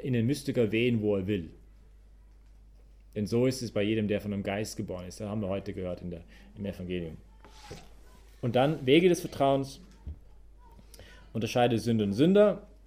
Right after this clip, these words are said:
Ähm, auf die Stärken aufbauen. Zweitens, drittens, Vergeben schenken. Viertens, die Informationslücke, wenn sie entsteht, ähm, zu füllen mit Vertrauen. Fünftens, tu, was du tust, age quod agis.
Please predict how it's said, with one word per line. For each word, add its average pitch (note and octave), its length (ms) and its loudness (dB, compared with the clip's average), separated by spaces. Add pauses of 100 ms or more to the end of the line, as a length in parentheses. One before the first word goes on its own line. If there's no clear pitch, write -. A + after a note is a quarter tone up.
(720)
Ähm, F#2+ 380 -4 (140)
auf G#2+ 140 -2
die A2 80 -6
Stärken D3+ 380 0
aufbauen. C3 380 -2
Zweitens, A2 420 -2
drittens, C3 400 -2
Vergeben D3 420 0
schenken. C#3+ 400 -6
Viertens, A2+ 640 -6 (840)
die C3 100 0
Informationslücke, C3 1400 2 (360)
wenn A2 200 0
sie A2+ 100 0
entsteht, B2 560 -2 (460)
ähm, F#2+ 240 -4
zu G#2+ 140 -8
füllen E3 340 6
mit A2+ 120 0
Vertrauen. A#2 520 -4 (440)
Fünftens, D3 520 0
tu, D#3 160 4
was C3 140 4
du G#2 100 -10
tust, F#3+ 320 -2
age C3 320 0
quod G#2+ 220 0
agis. E3+ 580 -2